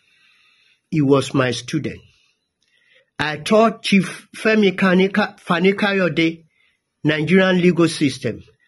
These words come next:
I taught lawyers who trained in foreign university. I remember Niyi Owolade, former deputy speaker, Osun State House of Assembly,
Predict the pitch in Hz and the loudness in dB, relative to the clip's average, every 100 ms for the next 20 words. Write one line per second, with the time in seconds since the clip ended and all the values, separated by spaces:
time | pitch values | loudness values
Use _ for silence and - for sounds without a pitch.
0 | _ 143 160 160 240 240 175 185 196 170 | _ -6 -6 2 2 2 2 4 4 2
1 | 104 117 - - 190 190 - 180 175 175 | -2 -8 -8 2 4 4 -2 2 6 4
2 | 165 139 117 120 160 139 139 113 110 104 | 2 0 0 0 0 2 4 2 0 0
3 | 117 117 98 - - _ - _ _ _ | -2 -6 -12 -16 -20 _ -20 _ _ _
4 | _ _ _ _ _ _ - 170 185 190 | _ _ _ _ _ _ -4 0 2 2
5 | 226 311 285 160 156 190 - _ _ _ | 2 2 2 0 -2 -8 -16 _ _ _
6 | _ _ _ _ _ _ _ _ - 214 | _ _ _ _ _ _ _ _ 4 6
7 | 285 240 190 - 175 196 190 175 165 202 | 6 4 2 2 4 6 4 2 2 0
8 | 220 _ _ _ _ _ _ _ _ _ | 0 _ _ _ _ _ _ _ _ _
9 | _ - - 240 233 233 190 208 214 - | _ -6 0 2 2 2 2 2 2 4
10 | 196 - - 190 180 107 - _ _ _ | 2 2 0 0 -2 -6 -8 _ _ _
11 | _ _ _ _ _ 151 156 180 165 - | _ _ _ _ _ 0 4 4 2 2
12 | 196 196 170 180 151 135 127 - 160 143 | 0 2 0 2 2 0 -4 -2 0 0
13 | 107 85 | -4 -14